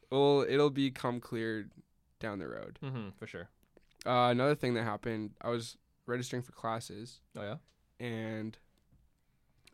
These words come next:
Speaker 1: uh, I've had issues registering for classes my entire degree. So
Speaker 2: Who, who
Speaker 1: in s-
Speaker 2: hasn't, though? You know?
Speaker 1: Yeah.
Speaker 2: <laughs>
Speaker 1: So, um, the first time I registered for classes was,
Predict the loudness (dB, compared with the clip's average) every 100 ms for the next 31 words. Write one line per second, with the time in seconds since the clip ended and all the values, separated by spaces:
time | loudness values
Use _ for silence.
0 | _ -2 0 2 2 4 2 0 -4 -2
1 | -2 0 -2 -2 -4 -4 -2 -2 -2 -4
2 | -6 -10 _ _ _ -6 -4 -2 0 2
3 | 2 0 -6 _ _ _ _ -8 -6 -2
4 | -4 -6 -12 -6 -2 0 -2 -2 0 -2
5 | -4 -10 -12 -12 -14 -10 -4 -2 -2 -4
6 | -6 -6 -8 -14 _ 0 4 4 4 0
7 | -6 _ _ _ _ _ _ _ -2 0
8 | 2 0 -2 -2 -2 -2 -2 -2 -2 -2
9 | -2 -2 -4 -6 -8 -10 -8 -8 -8 -10
10 | -10 -12 -16 _ -14 -8 -6 -6 -10 -14